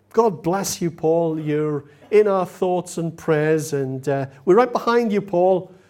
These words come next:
Bless you, brother." No. But they actually did something. And I really like people like that.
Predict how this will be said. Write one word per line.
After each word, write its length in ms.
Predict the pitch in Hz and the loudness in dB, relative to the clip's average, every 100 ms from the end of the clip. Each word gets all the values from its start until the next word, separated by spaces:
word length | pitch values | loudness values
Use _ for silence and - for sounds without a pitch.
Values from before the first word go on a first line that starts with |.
| _ - | _ 0
Bless 380 | 226 247 240 | 2 2 2
you, 160 | 226 220 | -2 0
brother." 500 | 170 170 165 180 185 - _ _ _ _ _ _ _ | 2 2 2 0 -4 -12 _ _ _ _ _ _ _
No. 240 | 151 110 104 - _ _ _ _ _ _ _ _ | -6 -6 -10 -20 _ _ _ _ _ _ _ _
But 120 | - 160 | -8 -4
they 100 | 156 | -4
actually 280 | 170 190 | -6 -8
did 240 | 139 151 147 | -6 -6 -6
something. 420 | - 104 - 101 107 _ _ _ _ _ _ _ _ _ _ - | -10 -12 -14 -18 -20 _ _ _ _ _ _ _ _ _ _ -10
And 100 | 143 | -8
I 220 | 143 143 - | -6 -8 -14
really 260 | 156 147 139 | -8 -6 -4
like 320 | 139 139 139 | -4 -6 -6
people 420 | - 117 120 117 - | -12 -10 -10 -12 -12
like 340 | 127 127 - | -10 -10 -12
that. 280 | 113 110 - | -18 -18 -20